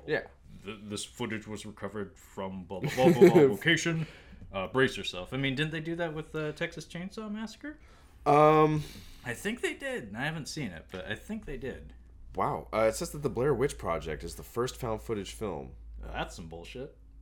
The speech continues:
Speaker 2: <laughs> Well, maybe from front to back.
Speaker 1: Yeah.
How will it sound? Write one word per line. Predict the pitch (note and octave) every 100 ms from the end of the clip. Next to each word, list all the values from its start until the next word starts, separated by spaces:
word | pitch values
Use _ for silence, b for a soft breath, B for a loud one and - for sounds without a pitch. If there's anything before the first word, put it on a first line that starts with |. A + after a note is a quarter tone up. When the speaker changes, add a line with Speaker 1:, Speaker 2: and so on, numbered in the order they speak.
| -
Speaker 2:
<laughs> | D#3+ D#3 E3 D#3 -
Well, | E3 D#3
maybe | D#3 D#3+ D3
from | - C#3
front | - B2+ -
to |
back. | G2 F2 - - - -
Speaker 1:
Yeah. | G#2+ F#2